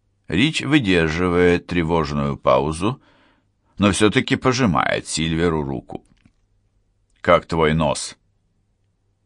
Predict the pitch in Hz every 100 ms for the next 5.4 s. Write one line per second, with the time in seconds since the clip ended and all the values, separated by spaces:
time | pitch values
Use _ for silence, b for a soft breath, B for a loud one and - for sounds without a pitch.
0 | - 143 165 87 101 - - - b b
1 | b b b _ _ - 165 - 80 71
2 | 73 123 _ _ _ - 92 - 57 50
3 | - 50 50 _ _ _ B B B -
4 | 92 131 - 87 90 85 87 82 82 -
5 | 52 50 - 50